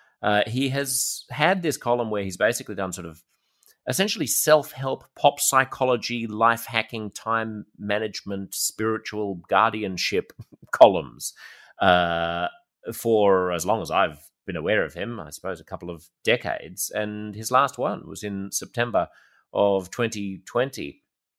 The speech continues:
Um, I didn't notice them slip out of the world into the great ether beyond, but I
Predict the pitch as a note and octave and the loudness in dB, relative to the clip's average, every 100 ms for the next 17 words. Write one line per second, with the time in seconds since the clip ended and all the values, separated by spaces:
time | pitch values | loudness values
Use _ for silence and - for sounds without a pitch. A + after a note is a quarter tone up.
0 | _ - - - G2 G2 A2 A#2+ B2+ G#2 | _ -18 -14 0 0 2 0 -2 -6 0
1 | A2+ C3+ B2+ - G2 E2+ - A#2 A#2 G#2+ | 2 2 -2 -2 0 0 0 2 4 6
2 | A#2+ B2 G2+ G#2 F2+ A2 C#3 A#2+ F#2+ A2+ | 6 4 -2 -4 0 2 4 4 2 -2
3 | G#2+ F#2+ F2+ - - A2 A2+ A2+ A2+ A#2 | -2 -2 -2 -4 4 4 4 -2 0 4
4 | F#2 - _ _ G#2+ G#2 B2+ A#2 A#1 A#1+ | 2 0 _ _ 2 6 6 4 -4 -12
5 | - G#2 G#2+ | -2 2 2